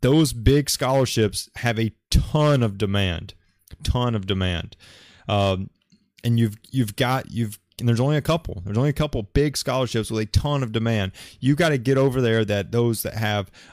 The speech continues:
a ton of supply, a ton of supply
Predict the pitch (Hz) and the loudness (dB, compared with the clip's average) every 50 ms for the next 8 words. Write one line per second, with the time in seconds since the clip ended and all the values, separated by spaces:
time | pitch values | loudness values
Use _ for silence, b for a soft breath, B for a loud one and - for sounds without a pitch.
0 | B B - 107 104 - - - - 156 151 160 165 165 160 151 127 123 - - | B B -10 -10 -4 0 0 2 2 2 2 2 2 2 2 0 0 -2 -2 -2
1 | 151 123 - - 135 120 101 95 95 98 107 - - - _ - 117 107 - _ | -2 0 0 0 2 2 2 0 0 -2 -6 -10 -14 -20 _ -8 -8 -8 -8 _
2 | - - - 160 165 160 151 139 110 - 120 101 - 104 101 92 85 90 98 | -8 -4 -2 0 0 0 0 -2 -2 -2 -2 0 2 2 2 0 -2 -4 -6